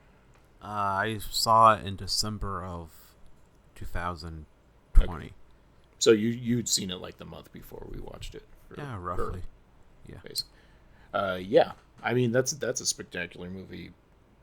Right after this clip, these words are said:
Speaker 2: Um, I, I like Daisies better, uh, and I think it's only because
Speaker 1: It's half as long, a quarter as long.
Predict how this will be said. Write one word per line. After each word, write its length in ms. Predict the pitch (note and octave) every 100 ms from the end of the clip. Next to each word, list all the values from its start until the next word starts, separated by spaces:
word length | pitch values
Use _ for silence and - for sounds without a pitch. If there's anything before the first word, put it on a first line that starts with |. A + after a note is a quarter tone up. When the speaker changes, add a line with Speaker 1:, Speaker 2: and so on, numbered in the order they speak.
| -
Speaker 2:
Um, 520 | G2+ F#2 F2+ F2 F#2
I, 120 | F#2 A#2+
I 180 | F#2
like 260 | A#2+ B2 B2
Daisies 480 | G2+ G#2 A2 A2+ G2+
better, 440 | F#2+ G2+ D3+ F#3+ B2 - -
uh, 260 | G#2 F#2+ F2+ E2+ _ _ _ -
and 400 | A2 G2 F2+ F2 -
I 80 |
think 180 | - F3+
it's 140 | B3+ -
only 180 | F3+
because 880 | - A2 - G2+ F#2 - F2+ - - - - - - - - - - - - - - - -
Speaker 1:
It's 320 | F#2 - -
half 300 | E2+ E2 F2+
as 220 | F2 -
long, 340 | F2+ F2+ G#2+ G#2 - - _ - -
a 40 | G2+
quarter 420 | - G2+ G2+ G#2
as 120 | G#2+
long. 260 | A#2+ A#2